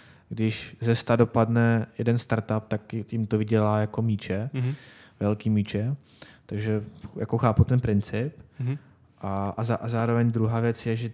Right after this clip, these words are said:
Speaker 1: ty, když jako chceš spolupracovat s univerzitou, tak musíš mít nějaký dobrý téma, že jo?
Speaker 2: Mhm.
Speaker 1: Nemůžeš mít třeba, že hele, ne-,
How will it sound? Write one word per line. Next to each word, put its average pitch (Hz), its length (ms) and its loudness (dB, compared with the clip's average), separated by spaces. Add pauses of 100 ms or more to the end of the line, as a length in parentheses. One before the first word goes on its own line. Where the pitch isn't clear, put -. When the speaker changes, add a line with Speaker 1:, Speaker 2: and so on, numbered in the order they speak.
(140)
Speaker 1:
ty, 117 100 -4
když 113 220 -4
jako 113 160 -6
chceš 113 200 -4
spolupracovat 117 640 0
s - 80 -8
univerzitou, 117 500 0
tak - 180 -6
musíš 120 200 -4
mít 123 140 0
nějaký 120 240 0
dobrý 123 200 2
téma, 104 340 0
že 92 120 -8
jo? 85 180 -10
Speaker 2:
Mhm. 139 260 -2
Speaker 1:
Nemůžeš 113 280 -2
mít 110 80 -4
třeba, 101 320 -4
že 104 240 -2
hele, 107 240 -2 (440)
ne-, 123 60 0